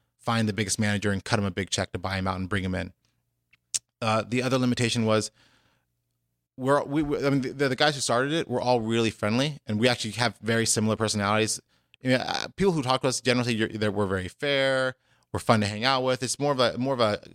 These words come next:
guys, guys kind of vibe. Um, so, uh, we, and then, and also the last thing I'll say is all of us sort of had our, our kind of star client. So none of, none of us needed the money from the business. Meaning, I make so much money off of Steve. I don't, I don't worry if I, if, if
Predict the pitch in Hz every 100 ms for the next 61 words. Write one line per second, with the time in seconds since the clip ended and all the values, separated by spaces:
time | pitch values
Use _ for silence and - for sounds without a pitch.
0 | - - 113 110 95 107 107 107 104 -
1 | 101 92 101 113 127 - - _ _ _
2 | 113 113 104 95 - _ _ - - -
3 | 85 - - - 127 135 - 143 160 160
4 | 170 165 151 131 123 127 123 113 120 104
5 | _ _ - 147 156 143 143 123 110 113
6 | 107 - 104 101 - 104 - 107 107 -
7 | 107 131 - _ - 131 147 151 135 151
8 | 147 - - _ - 123 135 147 139 123
9 | 117 110 110 - 104 95 90 90 - -
10 | _ _ _ - 127 127 117 - _ -
11 | - 165 175 - 139 127 123 117 113 98
12 | - - - 110 143 147 _ _ _ 135
13 | 143 139 156 127 123 127 123 110 107 -
14 | 113 107 - -